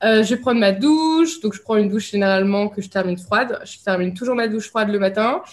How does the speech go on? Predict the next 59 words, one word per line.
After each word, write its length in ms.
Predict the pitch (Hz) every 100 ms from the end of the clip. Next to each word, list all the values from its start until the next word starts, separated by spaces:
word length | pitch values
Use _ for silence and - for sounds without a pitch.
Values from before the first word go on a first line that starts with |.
| - - _
Et 140 | 233 226
puis 220 | - 294
après, 340 | 269 - 226
tranquillement, 800 | 220 220 208 202 190 175 202 190
euh, 20 | 156 - _ _ -
je 160 | 220 220
viens, 420 | 208 240 240 233
euh, 100 | 214
travailler. 600 | 208 240 220 202 294 - - - _ _ -
Et 120 | 233
parfois, 360 | 247 240 240 330
quand 100 | 330
j'ai 120 | 233
pas 80 | 233
envie 80 | 269
de 40 | 277
faire 160 | 262
du 100 | 233
yoga, 400 | 220 220 208 240
bah, 140 | 240 214
je 80 |
vais 80 | 208
aller 100 | 208
nager. 380 | 202 202 196 277
Mais 100 | 269
en 60 | 220
tout 100 | -
cas, 100 | 302
j'essaie 200 | 294 262
toujours 200 | 277 311
de 100 | 294
faire 160 | 262
un 100 | 240
petit, 380 | 247 247 262 254
euh, 200 | 226 208
une 100 | 220
petite 160 | 214 277
activité 600 | 262 - 269 247 247 262
le 60 |
matin 340 | 240 214 233 233
comme 220 | 226 214
ça, 340 | 214 220 226
euh, 60 | 196 190 _
avant 220 | 220 226 247
de 40 |
travailler. 460 | 240 220 214 220 240
Donc, 180 | 196
généralement, 640 | 190 196 185 185 202 226 220
euh, 80 | 175 - _ _
tu 120 | -
vois, 140 | 214 226
de 120 | 202
sept 240 | 226 208
heures 140 | 233 226
et 60 |
demie 200 | 214 226
à 80 | 208
dix 340 | 196 185 208
heures, 300 | 233 285 285